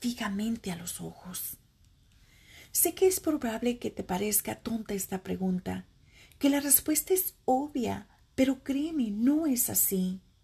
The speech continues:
"Soy yo", me dirías, y es correcto.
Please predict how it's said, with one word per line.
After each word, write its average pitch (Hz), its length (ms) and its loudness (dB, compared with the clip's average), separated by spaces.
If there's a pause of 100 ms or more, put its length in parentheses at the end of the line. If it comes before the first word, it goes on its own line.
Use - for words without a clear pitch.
(640)
"Soy 330 520 2
yo", 277 300 0
me 226 220 0
dirías, 196 720 -2
y 269 160 4
es 285 160 -2
correcto. 254 640 -4